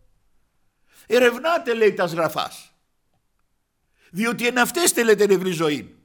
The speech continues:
Άμα δεν ερευνήσω, πώς θα βρω τη ζωή; Αυτή είναι η εντολή του Θεού, αδερφοί. Είναι η φωνή του Θεού που έρχεται και μιλάει στον κάθε άνθρωπο, στο πλάσμα του, χωρίς προσωποληψία.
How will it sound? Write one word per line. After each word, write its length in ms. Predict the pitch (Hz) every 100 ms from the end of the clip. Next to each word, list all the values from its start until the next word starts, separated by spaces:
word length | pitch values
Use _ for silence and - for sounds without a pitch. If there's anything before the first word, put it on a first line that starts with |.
| _ _ _ _ 247
Άμα 160 | 330
δεν 160 | 262 269
ερευνήσω, 800 | 247 240 240 285 320 302 269 - _ _ _ _ _ _ _ _ _
πώς 260 | - 302 -
θα 160 | 240 208
βρω 200 | 214 202
τη 120 | 190
ζωή; 540 | 147 175 160 98 - _ _ _ _ _ _ _ _ _
Αυτή 200 | - 208
είναι 100 | 190
η 20 |
εντολή 420 | 123 135 151 214
του 120 | 135
Θεού, 380 | 123 131 190 220
αδερφοί. 440 | 139 113 - - _ _ - _ _ _ _ _ _
Είναι 240 | 196 233 214
η 100 | 185
φωνή 360 | 160 170 220
του 140 | 202 202
Θεού 560 | 160 190 247 160 - _ _ -
που 120 | 226
έρχεται 240 | 208 190
και 140 | 160 180
μιλάει 280 | 180 226
στον 240 | 214 180 147
κάθε 360 | 220 240 226
άνθρωπο, 800 | 208 233 262 190 208 175 127 - - _ _
στο 220 | - - 175
πλάσμα 440 | 226 269 240 220
του, 140 | 180
χωρίς 340 | - 190 262 -
προσωποληψία. 1000 | 285 262 240 226 202 180 143 117 -